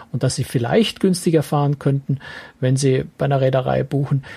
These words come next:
die das nicht ganz so extrem betreibt und eine etwas vernünftigere Poli-, äh, Preispolitik hat, wo dann eben in dem Kreuzfahrtpreis wiederum mehr inklusive Leistungen und ich am Ende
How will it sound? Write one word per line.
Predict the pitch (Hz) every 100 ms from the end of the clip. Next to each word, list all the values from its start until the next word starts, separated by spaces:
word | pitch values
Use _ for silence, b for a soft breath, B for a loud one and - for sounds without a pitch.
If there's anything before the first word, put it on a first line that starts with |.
| B B
die | 135
das | 131 131
nicht | 135 -
ganz | 123 147
so | 202
extrem | 175 - - 151 156
betreibt | 147 - 135 131 147 139
und | 131
eine | 135
etwas | - 135
vernünftigere | - 139 143 - 139 135
Poli-, | 135 131 127
äh, | 151 135
Preispolitik | - - 120 - - 160 - 160 160
hat, | 151 B B B
wo | 139
dann | 135 143
eben | 147 143 147
in | 151
dem | 147
Kreuzfahrtpreis | 135 131 - 139 135 127 120 135
wiederum | 131 135 135 131
mehr | 131 131 135 -
inklusive | 135 165 147 139 139
Leistungen | 123 143 - 160 139
und | 139
ich | 131
am | 117
Ende | 117 127 170